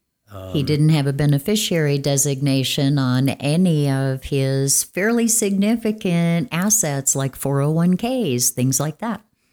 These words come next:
Speaker 2: And so what happened was, is one of the siblings who was kind of a
Speaker 1: The
Speaker 2: a
Speaker 1: courts found.
Speaker 2: a, a, a distant, just hadn't communicated very much over the last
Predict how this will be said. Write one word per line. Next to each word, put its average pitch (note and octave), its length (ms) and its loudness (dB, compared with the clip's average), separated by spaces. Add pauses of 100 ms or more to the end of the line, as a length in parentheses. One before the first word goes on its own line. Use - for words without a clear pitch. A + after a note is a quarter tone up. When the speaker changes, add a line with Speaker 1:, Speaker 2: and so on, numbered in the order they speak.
(220)
Speaker 2:
And A2 140 -6
so A2+ 220 0
what G2+ 260 -4
happened A#2+ 440 -6
was, G2 560 -4
is G2+ 340 -2
one G#2 200 -6
of D3 100 -6
the A2 80 -4
siblings F#2+ 800 -2
who F#2+ 420 -6 (360)
was G2 220 -4
kind G2+ 240 -6
of F2 140 -10
a E2+ 120 -12 (840)
Speaker 1:
The D3+ 100 -6
Speaker 2:
a - 40 -10
Speaker 1:
courts E3 280 -2
found. C#3+ 540 -2
Speaker 2:
a, - 80 -4 (260)
a, F#2+ 120 -12 (300)
a G#2+ 60 -12
distant, G#2+ 680 -4 (600)
just - 220 -4
hadn't A2+ 260 -4
communicated A2+ 760 -6
very G2 420 -6 (100)
much G#2+ 360 -6
over G#2+ 140 -8
the F#2 80 -8
last F2+ 600 -4